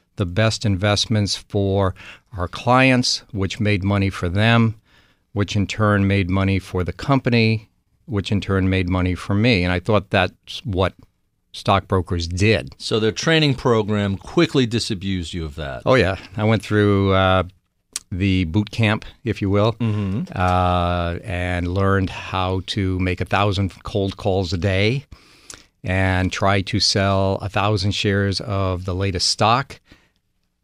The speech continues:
Speaker 1: And I began to realize at the beginning that maybe this wasn't what I thought it was.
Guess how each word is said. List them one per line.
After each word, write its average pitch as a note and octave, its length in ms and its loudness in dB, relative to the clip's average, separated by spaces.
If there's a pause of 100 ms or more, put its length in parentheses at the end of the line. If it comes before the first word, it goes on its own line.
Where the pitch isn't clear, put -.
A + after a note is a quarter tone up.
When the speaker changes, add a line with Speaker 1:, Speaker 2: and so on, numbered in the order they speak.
(360)
Speaker 1:
And A#2+ 160 4
I G#2+ 220 4
began G#2 400 2
to G2 80 -2
realize F2+ 720 0 (1200)
at F3 120 -8
the - 40 -10
beginning A#2 640 4
that G2 220 2 (100)
maybe A#2 260 2
this G2+ 220 0
wasn't G2 400 -2
what F2+ 260 -4 (800)
I A#2+ 80 2
thought G2 220 0
it D#2+ 100 -6
was. G2+ 440 0